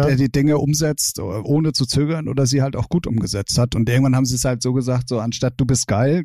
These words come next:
Speaker 2: du bist ein Macher."
Speaker 1: Hm.
Speaker 2: So.
Speaker 1: Ist das lech-, ey, die Jugend kannst du aber auch in die Tonne treten, ne? Mal
Speaker 2: Ja,
Speaker 1: ganz
Speaker 2: bodenlos
Speaker 1: ehrlich.
Speaker 2: halt.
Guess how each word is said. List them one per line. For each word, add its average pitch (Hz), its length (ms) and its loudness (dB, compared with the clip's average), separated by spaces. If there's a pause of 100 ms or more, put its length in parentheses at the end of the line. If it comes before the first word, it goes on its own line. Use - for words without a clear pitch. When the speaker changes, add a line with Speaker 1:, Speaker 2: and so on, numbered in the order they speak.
Speaker 2:
du 131 100 2
bist 131 220 0
ein 131 80 4
Macher." 101 360 -2
Speaker 1:
Hm. 139 200 2
Speaker 2:
So. 98 300 -6 (440)
Speaker 1:
Ist - 360 0
das 117 280 0
lech-, 120 280 0 (220)
ey, 127 160 2
die 135 160 0
Jugend 156 260 0
kannst 151 260 -2
du 143 60 2
aber 135 140 2
auch 139 140 2
in 160 60 2
die 139 80 2
Tonne 147 300 0
treten, 110 360 -4
ne? 127 140 0 (580)
Mal 131 160 2
Speaker 2:
Ja, 165 60 4
Speaker 1:
ganz 156 100 4
Speaker 2:
bodenlos 143 380 2
Speaker 1:
ehrlich. - 0 -
Speaker 2:
halt. 120 240 0